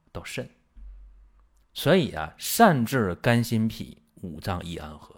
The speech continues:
就是说，这个五脏六腑都病了，或者好多个位置、好多个脏腑都有病，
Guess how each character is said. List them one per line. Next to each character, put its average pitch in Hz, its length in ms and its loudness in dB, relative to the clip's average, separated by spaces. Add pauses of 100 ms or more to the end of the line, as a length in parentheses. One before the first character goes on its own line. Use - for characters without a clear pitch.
(220)
就 - 120 -14
是 92 80 -10
说， 104 200 -4 (640)
这 92 160 -10
个 87 200 -12
五 95 140 -6
脏 135 200 0
六 143 100 2
腑 107 120 -10
都 110 120 -2
病 123 220 -8
了， - 180 -16 (320)
或 - 240 -4
者 101 80 0
好 - 220 -6
多 104 180 -4
个 120 140 -2
位 170 180 0
置、 104 120 -8
好 - 140 -12
多 92 140 -6
个 117 120 -2
脏 151 200 -2
腑 87 100 -12
都 92 120 -6
有 90 80 -8
病， 101 180 -14